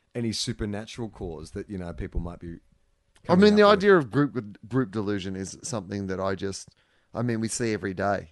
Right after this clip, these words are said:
Speaker 2: in, in so many different ways, whether it becomes to, like, advertising or, you know, like you said, cults, or even, like we were talking about before, supporting sports or whatever.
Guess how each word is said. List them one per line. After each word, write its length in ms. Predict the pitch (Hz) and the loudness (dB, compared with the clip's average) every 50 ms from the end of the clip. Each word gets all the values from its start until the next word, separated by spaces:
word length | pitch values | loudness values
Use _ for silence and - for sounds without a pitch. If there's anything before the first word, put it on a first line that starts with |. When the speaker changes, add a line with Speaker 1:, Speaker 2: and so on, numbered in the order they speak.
| _ _ _ | _ _ _
Speaker 2:
in, 280 | - 110 107 104 95 - | -6 -6 -6 -6 -8 -6
in 160 | - 120 110 92 | -6 -6 -6 -6
so 180 | 87 113 113 107 | -6 -6 -6 -4
many 260 | 107 107 101 98 98 | -4 -4 -4 -4 -4
different 320 | 92 101 95 98 95 82 | -4 -6 -6 -6 -8 -4
ways, 400 | 98 98 98 92 92 87 - - - | -2 -2 0 -2 -4 -8 -14 -12 -6
whether 220 | 107 104 98 98 | -4 -4 -4 -4
it 60 | 82 98 | -4 -6
becomes 400 | 107 - - 107 101 101 92 - | -8 -8 -6 -8 -8 -8 -8 -8
to, 80 | - 98 | -6 -4
like, 220 | 98 98 95 82 - _ _ _ _ - | -4 -4 -4 -8 -12 _ _ _ _ -4
advertising 880 | - 117 107 90 107 104 - 117 104 101 101 101 95 107 107 104 101 101 | -2 -2 -2 -2 -4 -6 -4 -4 -2 0 0 -2 -2 -4 -6 -6 -4 -2
or, 280 | 101 101 98 95 92 - _ _ _ | -2 0 -2 -2 -4 -8 _ _ _
you 120 | - 117 113 | -4 -4 -2
know, 60 | 104 | 0
like 200 | 95 104 107 - | -2 -2 -2 -4
you 80 | 110 98 | -6 -6
said, 260 | - 110 98 98 - | -4 -6 -6 -6 -8
cults, 360 | - - 107 104 98 - - 131 | -6 -4 -2 -4 -4 -4 -4 -2
or 100 | 117 117 | 0 0
even, 220 | 117 104 110 104 | 0 -2 -4 -4
like 200 | 104 104 101 - | -4 -4 -4 -4
we 80 | 113 110 | -4 -4
were 60 | 104 | -4
talking 160 | 110 107 104 | -4 -4 -6
about 220 | 92 90 104 87 | -4 -4 -6 -6
before, 340 | 95 104 - - 117 113 98 | -6 -8 -6 -4 -2 -2 -2
supporting 560 | - - 101 - 107 107 101 101 98 98 98 - | -4 -6 -8 -6 -4 -4 -4 -4 -6 -8 -10 -10
sports 580 | - - - - _ 113 110 117 110 - - - | -10 -10 -10 -6 _ -4 -2 -2 -4 -6 -6 -8
or 80 | 104 92 | -6 -4
whatever. 440 | 95 98 101 107 107 85 82 92 | -2 -2 -2 -2 -2 -4 -6 -8